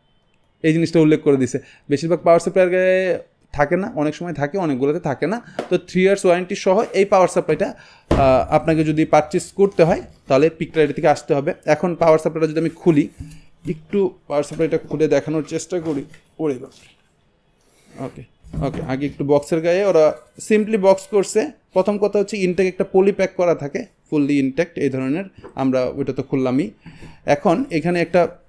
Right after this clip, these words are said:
আলাদা করে শেলফ করা আছে পাওয়ার সাপ্লাই রাখার জন্য, আর একটা পাওয়ার কেবল দিছে। আহ, হ্যাঁ, fully genuine একটা পাওয়ার কেবল। এই ধরনের পাওয়ার কেবলগুলো যদি আপনার খুচরা বাজার থেকে কিনতে হয়,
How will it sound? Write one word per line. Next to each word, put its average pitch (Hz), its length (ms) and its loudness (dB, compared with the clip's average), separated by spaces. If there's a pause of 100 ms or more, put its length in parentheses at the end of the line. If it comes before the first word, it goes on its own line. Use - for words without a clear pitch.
(180)
আলাদা 156 260 4
করে 160 160 2
শেলফ 147 320 2
করা 175 240 0
আছে 202 140 -4
পাওয়ার 180 180 2
সাপ্লাই 160 200 -4
রাখার 165 280 0
জন্য, 214 260 -4
আর 196 240 -2 (180)
একটা 202 360 -2 (400)
পাওয়ার 190 240 4
কেবল 170 360 2
দিছে। 127 240 -2
আহ, - 840 -20 (1160)
হ্যাঁ, 156 140 0 (120)
fully 202 280 4
genuine 180 380 4
একটা 196 180 2
পাওয়ার 175 280 6
কেবল। 156 280 4 (440)
এই 185 160 6
ধরনের 185 340 2
পাওয়ার 185 320 6
কেবলগুলো 190 420 4
যদি 190 140 2
আপনার 185 160 0
খুচরা 190 380 2
বাজার 190 180 4
থেকে 196 240 2
কিনতে 214 400 2
হয়, 160 260 4